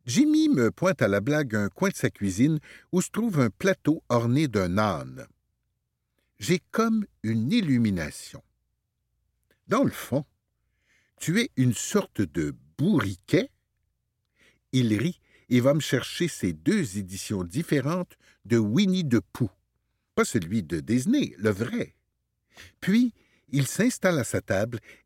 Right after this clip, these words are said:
et, pour ma caméra, s'essaie à dessiner le personnage de la forêt des cent acres.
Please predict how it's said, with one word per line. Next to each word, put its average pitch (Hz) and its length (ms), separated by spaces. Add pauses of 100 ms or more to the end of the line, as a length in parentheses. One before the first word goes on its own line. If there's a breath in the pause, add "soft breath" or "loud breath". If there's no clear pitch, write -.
et, 127 320
pour 107 180
ma 85 140
caméra, 139 540 (480 soft breath)
s'essaie - 640
à 98 80
dessiner 143 500
le 85 100
personnage 123 600
de 95 80
la 90 160
forêt 113 340
des 90 200
cent - 320 (160)
acres. - 560